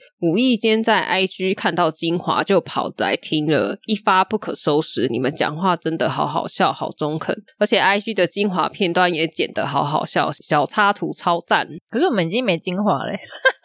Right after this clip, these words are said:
Speaker 1: 应该是讲预告吧。
Speaker 2: 大家知道这件事情，大家有发现这件事情吗？我们的精华默默收起来了。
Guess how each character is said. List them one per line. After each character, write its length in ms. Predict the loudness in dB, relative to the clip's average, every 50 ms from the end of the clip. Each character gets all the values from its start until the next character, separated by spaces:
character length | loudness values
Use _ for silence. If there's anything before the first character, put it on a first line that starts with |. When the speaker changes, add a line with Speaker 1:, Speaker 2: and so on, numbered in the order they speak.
| -6 -6 -6 -10 -14 -16 -16 _ _ -20 -20 _ _ _ -4
Speaker 1:
应 60 | 0
该 100 | 2 2
是 140 | 4 4 2
讲 200 | 2 0 -2 0
预 160 | 0 0 2 2
告 220 | 2 0 0 0 -2
吧。 240 | -8 -14 -16 -16 -18 -20 _ _ -2
Speaker 2:
大 120 | 0 2
家 100 | 2 2
知 140 | 0 2 2
道 100 | 2 2
这 100 | 2 0
件 120 | -4 -4
事 120 | -2 -4 -4
情， 80 | -2
大 140 | 0 0 2
家 60 | 2
有 60 | 2 2
发 160 | 0 -2 -2
现 120 | -2 -4 -4
这 60 | -4
件 160 | -4 -4 -4
事 140 | -4 -4 -6
情 180 | -6 -6 -12 -12 -12
吗？ 80 | -10 -10 -10 -10 -12 -16 _ _
我 80 | -6 -2
们 60 | -2
的 60 | -2
精 220 | -2 -2 -2 -2
华 200 | 0 2 0 0
默 120 | 0 -2 -2
默 160 | 0 0 0
收 220 | 0 2 0 0
起 160 | 0 -2 -6 -6
来 120 | -6 -6
了。 60 | -8